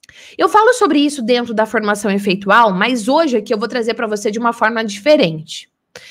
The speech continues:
Então, a-, alunos efeitual, aproveitem. Membros da comunidade Uau, aproveitem. Você que tá aqui comigo assistindo gratuitamente, aproveita também,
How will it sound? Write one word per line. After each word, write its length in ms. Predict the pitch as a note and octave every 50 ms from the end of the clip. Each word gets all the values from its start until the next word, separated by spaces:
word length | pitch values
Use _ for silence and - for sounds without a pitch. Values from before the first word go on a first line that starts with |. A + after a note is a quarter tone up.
| - _
Então, 160 | - - A3+ A#3
a-, 180 | A#3+ A3+ - -
alunos 460 | A3+ A#3+ B3 B3+ B3 A#3+ A3 G3+ A3+
efeitual, 540 | A3+ A3 - A3+ A3 G#3 G#3+ F#3+ F#3 G#3+ A#3
aproveitem. 760 | B3+ C4 - C4+ D#4+ D#4+ B3+ G#3 G#3 F3+ E3 E3+ - F3 F3
Membros 440 | G3 A#3 D4 F#4 G#4+ F#4 F4 E4 -
da 120 | - C4
comunidade 680 | C4 D4 C4 B3+ B3 A#3+ B3+ A3 A3 G#3 G#3+ G#3 G#3 G3+
Uau, 340 | F#3 F#3+ G#3 A#3 - D4+ D#4 - - - -
aproveitem. 640 | - G#3 A#3+ - C#4 D4 C#4+ B3 A3+ A#3 C4 D4+ D#4
Você 340 | E4 F#4 - - - G#4
que 60 | G#4 G#4
tá 80 | G4
aqui 160 | F#4 F#4+ F4+
comigo 400 | C#4+ - F4+ E4+ D#4 D4+ C#4+ B3
assistindo 420 | D4 D4 D4 - - D4 C4+ C4+ C4+
gratuitamente, 1000 | A#3+ C4+ C4+ C#4 C4+ C4+ C4 B3+ B3+ - A#3 A3+ A3+ A3 A3 B3 C#4 D#4+ D4+ D4+
aproveita 600 | D#4 D#4 - D4+ D#4 C4+ A3+ A#3+ A#3+ C#4 D4 C#4+
também, 460 | D4 D#4+ D#4+ F4+ D4+ F3+ D#3 D3+ D3